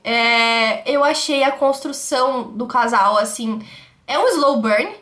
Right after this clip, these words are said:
né? E é um enemies to lovers também, então eu achei, assim, muito, muito, muito bem pensado dos produtores, dos roteiristas, enfim, de terem colocado esse background deles,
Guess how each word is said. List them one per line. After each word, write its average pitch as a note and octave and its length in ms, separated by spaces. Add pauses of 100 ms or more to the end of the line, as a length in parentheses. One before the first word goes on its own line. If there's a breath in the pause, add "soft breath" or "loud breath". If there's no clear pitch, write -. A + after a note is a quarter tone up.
né? G#3+ 420
E A3+ 160
é B3+ 60
um C#4 100
enemies G4 300
to F4+ 140
lovers C4 320
também, A#3 400
então A3+ 240
eu A3 100
achei, A3+ 340
assim, B3 300
muito, F#4 720
muito, E4+ 280
muito D#4 220
bem D4+ 140
pensado A#3+ 640 (120)
dos A3 200
produtores, A#3+ 580
dos G#3+ 300
roteiristas, A#3 500
enfim, A#3 240
de A3+ 120
terem C4+ 260
colocado A#3+ 380
esse A3+ 120
background A3 540
deles, G3+ 400